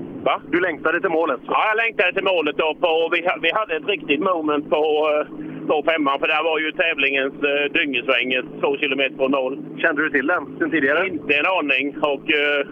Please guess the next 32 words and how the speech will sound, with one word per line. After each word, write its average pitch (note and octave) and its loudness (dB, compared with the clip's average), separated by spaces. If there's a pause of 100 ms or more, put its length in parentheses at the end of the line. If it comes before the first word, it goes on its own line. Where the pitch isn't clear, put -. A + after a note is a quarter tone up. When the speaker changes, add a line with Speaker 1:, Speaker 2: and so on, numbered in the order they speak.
(600)
Speaker 1:
jag D3 4
skulle E3 0
inte D3+ -2
känna D3 2
igen F#3 0
mig D#3 0
om D#3+ 0
jag D#3+ 2
kör E3 2
den D#3 2
igen, C#3+ 0
tror D#3+ 0
jag E3 2
inte. C#3+ 0 (760)
Men C4 4
i C4+ 2
alla C4 0
fall, A#3 2
som A3 0
helhet, G#3 0
en G#3 0 (120)
jättebra F3+ 0
tävling. G3 0
Jag G3+ 2
har F#3+ 0
kört F3+ -2
precis G#3+ 0
så A#3+ 0
fort A#3 0
jag G#3+ 0
kan F#3+ 0
göra. F#3+ 2